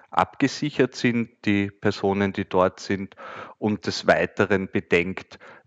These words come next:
dass dort ausschließlich Menschen mit Behinderungen arbeiten, also nicht Menschen mit und ohne Behinderungen zusammen,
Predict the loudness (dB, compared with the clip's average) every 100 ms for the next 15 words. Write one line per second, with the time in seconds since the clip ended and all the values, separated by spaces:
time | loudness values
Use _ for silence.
0 | _ 0 0 -2 -2 -2 -4 -4 -2 -4
1 | -2 -2 -4 -8 -2 -2 -2 -4 -4 -6
2 | -6 -6 -4 -2 0 -2 -2 -6 -4 -4
3 | -4 -6 -10 -12 -14 _ _ -2 -2 -2
4 | -8 -10 -8 -6 -6 -6 -6 -6 -6 -8
5 | -6 -4 -2 -2 -2 -2 0 0 0 -2
6 | -2 -4 -8 -18 -18 -8 -4 2 2 2
7 | -2 -2